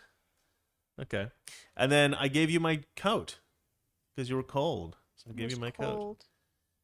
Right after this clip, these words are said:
Speaker 1: And we still have that coat to this very day. Anyway, so that's the story of how Chris and Valeria met. If you want a girl to marry you, um, tell her that, uh,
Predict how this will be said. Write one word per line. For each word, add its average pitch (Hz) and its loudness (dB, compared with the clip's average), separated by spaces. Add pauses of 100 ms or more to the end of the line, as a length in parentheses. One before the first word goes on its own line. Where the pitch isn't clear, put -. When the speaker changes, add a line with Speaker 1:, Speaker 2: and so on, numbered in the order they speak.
(100)
Speaker 1:
And 107 -6
we 113 -2
still 170 -2
have 185 0
that 165 -4
coat 156 -4
to 127 -6
this 113 -6
very 117 -4
day. 101 -10 (680)
Anyway, 147 0
so 143 -8
that's 160 -4
the 139 -12
story 160 -2
of 127 -4
how 135 0
Chris - -2
and 131 -4
Valeria 123 4
met. 113 4
If 101 -10
you 104 2
want 139 6
a 123 6
girl 143 8
to 135 6
marry 139 10
you, 95 6 (420)
um, 113 4 (420)
tell 147 2
her 151 10
that, 135 2
uh, 123 6